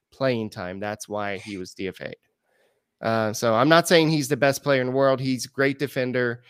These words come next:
He's not, he doesn't hit the same way he used to, but um, he would be a great defender, maybe somebody off the bench, but I don't know if the Astros would do that. And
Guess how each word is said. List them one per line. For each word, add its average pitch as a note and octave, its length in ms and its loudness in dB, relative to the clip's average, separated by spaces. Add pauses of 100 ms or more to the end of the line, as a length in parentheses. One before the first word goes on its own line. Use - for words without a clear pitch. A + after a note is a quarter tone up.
(120)
He's B2 300 -6
not, B2+ 340 0 (220)
he C#3 180 -4
doesn't C3+ 340 2
hit B2+ 280 -4
the A#2+ 60 -16
same A#2+ 260 -4
way A2 220 -2
he A2 120 -10
used G#2 360 -8
to, F#2+ 220 -6
but G2 300 -4 (540)
um, A2 360 -2
he B2+ 180 -4
would A#2 100 -2
be B2 200 0
a A2+ 40 -2
great C3 380 0
defender, C#3 680 0 (200)
maybe A2+ 300 -4
somebody A#2 420 -2
off A2 240 -4
the A2+ 80 -10
bench, C3+ 580 -2
but G#2+ 240 -4 (180)
I A2 260 -4 (140)
don't A#2 260 -2
know A#2 340 0
if A2+ 140 -2
the A#2 120 -4
Astros G#2+ 500 -2
would A2 140 -10
do C#3 140 -2
that. C3 260 4 (580)
And A2 420 -2